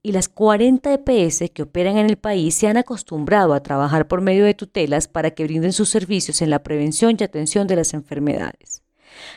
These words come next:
De esas cuarenta entidades, veintisiete son del régimen subsidiado, veintidós millones de afiliados, diez del régimen contributivo con veintiún millones de afiliados y tres trabajan en los dos regímenes simultáneamente.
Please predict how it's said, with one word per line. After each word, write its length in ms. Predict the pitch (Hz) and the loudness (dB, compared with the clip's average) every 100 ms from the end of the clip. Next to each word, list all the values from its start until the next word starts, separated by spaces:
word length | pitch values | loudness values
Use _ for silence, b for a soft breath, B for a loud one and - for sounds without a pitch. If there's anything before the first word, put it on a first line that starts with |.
| - | -4
De 220 | 196 208 | 4 6
esas 260 | 240 277 | 6 2
cuarenta 480 | - 226 175 202 220 | 0 2 2 2 0
entidades, 600 | 233 254 247 170 143 165 | -2 0 4 4 4 2
veintisiete 760 | 160 170 156 165 - 233 233 285 | 2 0 0 -6 2 2 2 -4
son 220 | - 170 | -2 2
del 120 | 160 | 2
régimen 380 | 156 135 175 170 | 2 0 0 2
subsidiado, 720 | - - - 190 254 185 160 B B B _ | 0 -2 -6 4 4 4 0 B B B _
veintidós 520 | 156 147 143 143 143 | -4 -4 -2 0 0
millones 300 | 151 147 143 | 2 2 2
de 60 | 151 | 0
afiliados, 680 | - 151 143 - - - - b b | -2 -2 -2 -4 -10 -10 -10 b b
diez 500 | 165 160 233 254 269 - | -14 0 6 6 4 -2
del 200 | 180 160 | 0 2
régimen 360 | 151 151 180 196 | 2 2 2 2
contributivo 720 | 202 208 208 220 - 202 165 | 0 0 4 4 4 4 4
con 220 | 170 185 151 | 4 0 0
veintiún 380 | 151 143 151 | -2 -2 -2
millones 300 | 156 156 170 | 0 2 4
de 60 | 175 | 2
afiliados 600 | 185 220 214 160 175 - B B | 0 2 4 4 2 -2 B B
y 120 | - | -8
tres 380 | 277 262 220 - | -2 0 0 -2
trabajan 520 | - 214 190 170 196 - | -4 2 2 2 0 -2
en 160 | 170 | -4
los 160 | 180 151 | -2 0
dos 220 | 165 165 | 0 0
regímenes 540 | 190 - 196 180 190 180 | -2 -2 0 2 0 0
simultáneamente. 1040 | 196 170 - 135 - 98 - - - - | 0 -2 -4 -6 -6 -6 -8 -12 -20 -20